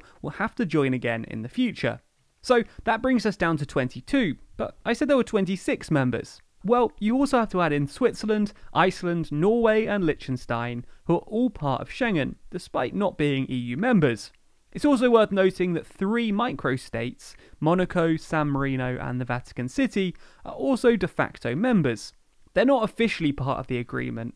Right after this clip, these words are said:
but in practice, there are no border checks when entering or exiting the states, so in practice they kind of are part of Schengen. And remember, I did warn you this was gonna be complicated. Let's circle back to Switzerland,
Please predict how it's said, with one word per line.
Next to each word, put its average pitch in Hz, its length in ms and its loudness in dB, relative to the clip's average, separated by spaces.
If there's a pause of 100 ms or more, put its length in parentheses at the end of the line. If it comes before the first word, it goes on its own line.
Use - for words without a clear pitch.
but - 100 -6
in 185 140 -4
practice, - 640 -2 (220)
there 170 160 2
are 180 40 2
no 202 220 4
border 156 320 4
checks - 460 -6
when - 160 4
entering 190 500 2
or 156 240 0
exiting 131 460 -4
the 117 100 -8
states, - 580 -2 (120)
so 226 220 -4 (100)
in 214 160 -6
practice 160 440 0
they 143 140 -2
kind 143 340 -2
of 123 80 -2
are 120 160 2
part 120 220 -8
of 117 100 -10
Schengen. 117 380 -8 (300)
And 202 260 4
remember, 147 460 4 (280)
I 180 80 -4
did 156 200 2
warn 127 200 4
you 123 60 2
this 117 160 -4
was - 100 -16
gonna 123 120 -4
be 117 80 -4
complicated. 117 720 -8 (640)
Let's 247 240 0
circle 233 300 0
back 175 200 2
to 156 100 -6
Switzerland, 180 600 0